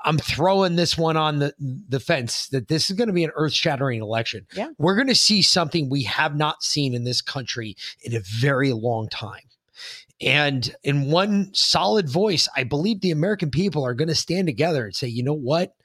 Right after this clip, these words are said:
Speaker 1: Fuck
Speaker 2: Fuck
Speaker 1: you.
Speaker 2: you. Yeah.
Speaker 1: Fuck your big government bullshit, your New World Order crap. Get the fuck outta here. And we're just gonna call it a day."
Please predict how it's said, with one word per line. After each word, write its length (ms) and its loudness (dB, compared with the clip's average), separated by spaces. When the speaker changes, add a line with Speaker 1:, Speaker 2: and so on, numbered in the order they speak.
Speaker 1:
Fuck 520 -2
Speaker 2:
Fuck 240 0
Speaker 1:
you. 140 -4
Speaker 2:
you. 380 0
Yeah. 200 -2
Speaker 1:
Fuck 340 2
your 120 4
big 340 2
government 560 2
bullshit, 580 2
your 120 2
New 240 4
World 380 2
Order 260 2
crap. 540 -2
Get 260 2
the 80 4
fuck 340 2
outta 220 2
here. 380 -6
And 140 4
we're 80 4
just 220 4
gonna 160 4
call 300 2
it 80 0
a 80 2
day." 480 -2